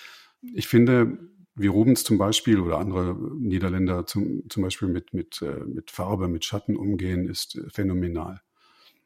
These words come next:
So zu fotografieren, solche Fotos zu machen, ist, äh, für mich, äh, große Kunst.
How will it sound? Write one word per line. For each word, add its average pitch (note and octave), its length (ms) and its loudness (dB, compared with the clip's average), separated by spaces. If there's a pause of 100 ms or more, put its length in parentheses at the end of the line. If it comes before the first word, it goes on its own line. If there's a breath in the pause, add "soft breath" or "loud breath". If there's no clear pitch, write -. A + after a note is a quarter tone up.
(120)
So A2+ 180 2
zu A2+ 140 0
fotografieren, G#2 600 0
solche G2+ 280 0
Fotos G2 360 -2
zu - 100 -2
machen, F2 540 2
ist, - 320 -6
äh, C#2 260 -8 (1200)
für - 140 -2
mich, F2 300 0
äh, - 120 -6 (140)
große A2 280 -2
Kunst. - 460 -8